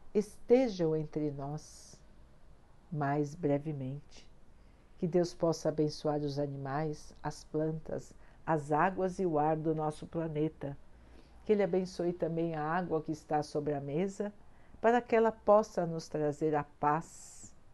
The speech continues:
a tranquilidade, que ela possa nos proteger dos males e das doenças. Vamos ter então, irmãos queridos, mais uma noite de paz. Amanhã vamos despertar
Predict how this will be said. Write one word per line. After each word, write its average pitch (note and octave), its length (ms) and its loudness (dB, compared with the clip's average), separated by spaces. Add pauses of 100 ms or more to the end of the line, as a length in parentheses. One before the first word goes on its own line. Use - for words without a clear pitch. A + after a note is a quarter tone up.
(720)
a F3+ 100 -2
tranquilidade, D#3 1300 0 (540)
que - 80 0
ela G#3+ 160 4
possa F#3+ 380 2
nos E3+ 200 -6
proteger D#3 640 -4
dos D3 280 -8
males D#3 720 -4
e F#3 140 2
das D#3 260 -2
doenças. C3+ 760 -10 (520)
Vamos G3 380 2
ter E3+ 180 4
então, F#3 560 2
irmãos D3+ 440 0
queridos, D3 600 -2
mais G3 280 2
uma D#3+ 200 -4
noite D3+ 360 -2
de C3 120 -10
paz. D3+ 800 -4 (340)
Amanhã F3+ 640 2
vamos E3+ 400 0
despertar E3 880 0